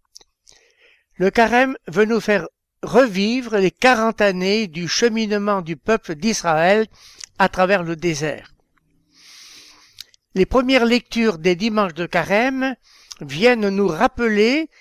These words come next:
les grandes étapes de ce cheminement des hommes vers le Christ et sa Pâque. Cette deuxième année liturgique de carême, l'année Saint-Marc,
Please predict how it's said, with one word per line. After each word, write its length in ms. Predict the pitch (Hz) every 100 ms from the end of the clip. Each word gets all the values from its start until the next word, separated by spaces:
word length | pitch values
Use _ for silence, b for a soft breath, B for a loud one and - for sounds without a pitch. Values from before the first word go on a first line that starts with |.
| b
les 160 | 180 202
grandes 480 | - 202 277 233 175
étapes 440 | 202 - 196 208
de 120 | 185
ce 160 | 170 185
cheminement 600 | 170 247 247 240 214 202
des 220 | 185 165
hommes 320 | 156 170 180 185 _ b b b b -
vers 300 | 139 202 190
le 120 | 185
Christ 560 | - 175 196 190 - - _ _ -
et 120 | 185
sa 200 | - 156
Pâque. 540 | - 175 139 _ - - _ _ _ B B B B B B B B B B B B _
Cette 280 | - 208 202
deuxième 580 | 190 147 277 226 247 226
année 260 | 226 220
liturgique 600 | 208 196 - 185 151 180
de 80 | 170
carême, 500 | 165 165 147 214 233
l'année 260 | 180 170 160
Saint-Marc, 640 | 151 160 165 226 233 -